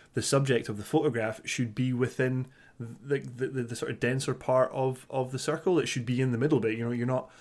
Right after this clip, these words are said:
you're not having the photograph out to, or the, the, the subject out to the, the,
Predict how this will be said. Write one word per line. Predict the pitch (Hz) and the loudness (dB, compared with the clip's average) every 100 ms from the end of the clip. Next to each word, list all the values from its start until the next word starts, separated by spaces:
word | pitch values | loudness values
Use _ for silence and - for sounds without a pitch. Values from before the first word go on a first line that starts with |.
| - - | -20 -4
you're | 135 | 0
not | 139 | 0
having | 120 | 0
the | 120 | -2
photograph | - 120 120 107 117 | -2 -2 -2 -4 -2
out | 110 - | -4 -4
to, | 113 107 104 104 _ _ _ _ - | -6 -4 -4 -8 _ _ _ _ -6
or | 123 | -2
the, | 110 110 | -2 -2
the, | 110 | -4
the | 110 | -6
subject | - 113 113 - | -6 -4 -4 -2
out | 113 113 | -4 -4
to | - 110 104 | -6 -4 -4
the, | 113 104 | -4 -6
the, | 113 | -6